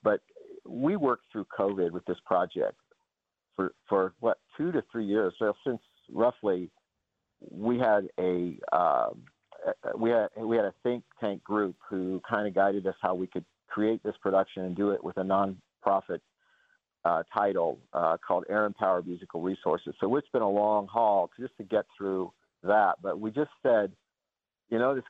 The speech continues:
could be a good time. There could be low covid, um, <laughs> but it is an Irish American story. So why not? And it is a synergy. People are all talking about it now because it is the time of the Irish,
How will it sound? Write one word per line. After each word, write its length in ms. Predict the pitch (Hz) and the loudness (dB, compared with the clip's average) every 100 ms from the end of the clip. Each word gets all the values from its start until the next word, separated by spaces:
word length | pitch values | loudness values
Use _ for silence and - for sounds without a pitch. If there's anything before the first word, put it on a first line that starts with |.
| - | -6
could 160 | 151 | -4
be 100 | 143 | -2
a 60 | 113 | -2
good 240 | 95 110 - | 0 -4 -2
time. 360 | - 135 170 202 | 0 2 2 0
There 80 | 110 | -4
could 180 | - 98 | -4 -4
be 140 | 101 | 0
low 180 | 101 98 - | 0 0 0
covid, 500 | 139 160 175 170 147 - | 0 0 0 -2 -2 -2
um, 440 | 92 92 90 90 80 82 - - | 2 4 2 -2 -6 -8 -14 -20
<laughs> 260 | _ _ | _ _
but 140 | 151 170 | 0 0
it 140 | 180 | -2
is 340 | 233 269 139 - - | 0 2 0 -2 -6
an 140 | 151 - | -6 0
Irish 320 | 123 147 175 - | 2 2 0 -4
American 480 | 156 107 120 - 143 | -2 0 0 -2 -8
story. 340 | _ 98 117 101 | _ 0 0 0
So 100 | 104 | -2
why 260 | 120 95 98 | 0 0 0
not? 360 | 98 127 90 - - | 0 2 0 -2 -4
And 360 | 117 117 120 117 | 0 0 0 0
it 120 | 127 | 0
is 120 | 139 147 | 0 -2
a 60 | - | 0
synergy. 380 | 170 226 143 95 | 0 2 0 -4
People 280 | - 170 170 | -2 0 2
are 140 | 135 120 | 4 6
all 240 | 101 202 | 6 4
talking 420 | - 135 - 175 | 4 2 2 -4
about 240 | 117 107 101 | 0 2 2
it 80 | 90 | 0
now 220 | 104 123 | 0 0
because 400 | 135 131 127 139 127 _ _ | 0 -4 0 0 -2 _ _
it 160 | - 143 | -2 0
is 140 | 156 - | 0 -4
the 60 | 143 | -10
time 340 | - 139 147 147 | 0 2 2 2
of 100 | 147 | 2
the 120 | 143 | 4
Irish, 380 | 131 190 123 | 4 2 0